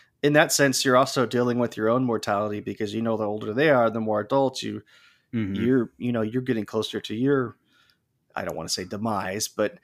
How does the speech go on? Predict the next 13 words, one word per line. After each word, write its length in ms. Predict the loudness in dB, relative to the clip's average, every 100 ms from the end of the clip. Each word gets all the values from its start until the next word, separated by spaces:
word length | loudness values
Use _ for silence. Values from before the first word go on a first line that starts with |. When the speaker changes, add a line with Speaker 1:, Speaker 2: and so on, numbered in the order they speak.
| -20
Speaker 1:
<laughs> 140 | _
Speaker 2:
Yeah. 240 | 0 0 2
Speaker 1:
your, 280 | 2 2 0
your, 360 | 2 2 2 0
your 260 | 4 4
big 220 | 4 0
exit. 480 | 0 -2 -6 -8 -16 _ _ _
So 240 | -2 2 4
your 160 | 2
stage 320 | 2 0 0 -2
exit. 400 | -4 -4 -6 -8 _ _ _ -12
Speaker 2:
Yeah. 260 | -6 -6 -4
Speaker 1:
So, 420 | 0 0 0